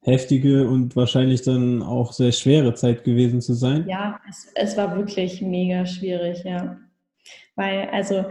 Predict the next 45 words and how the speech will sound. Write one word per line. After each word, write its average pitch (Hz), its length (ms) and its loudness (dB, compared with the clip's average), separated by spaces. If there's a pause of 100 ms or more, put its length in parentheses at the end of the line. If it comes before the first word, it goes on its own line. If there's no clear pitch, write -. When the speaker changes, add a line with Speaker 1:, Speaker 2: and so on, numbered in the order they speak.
(180)
Speaker 2:
grad 226 220 -4
wenn 214 100 2
du 202 440 -2 (120)
sehr, 214 260 -2
sehr 214 140 0
lange 214 420 2
dafür 196 380 -6 (180)
kämpfst 247 560 2
und 196 180 -2
sehr 220 240 0
viel 208 300 0
gibst, - 460 0
um 208 160 2
dorthin 220 460 2
zu 285 180 0
kommen, 269 260 0
wo 226 60 0
du - 100 0
immer 185 160 -2
hin 220 280 4
wolltest, 240 360 -4
und 185 100 -4
dann 196 160 -4
aber 220 200 -2
merkst, 196 520 -6 (440)
oh, 220 280 0
dieses 190 360 -6
Ziel, 269 240 -2
da 240 120 0
bin 190 120 -4
ich - 100 -4
jetzt 175 140 -8
hingesprintet 254 1040 0
über 254 180 -2
mehrere 220 420 -2
Jahre, 220 540 -2 (580)
aber 190 160 -4
es 190 80 -6
ist - 140 -8
eigentlich 208 480 -2
echt - 180 -8
nicht 233 160 0
so 208 80 -2 (140)
cool 240 140 2
hier. 214 520 0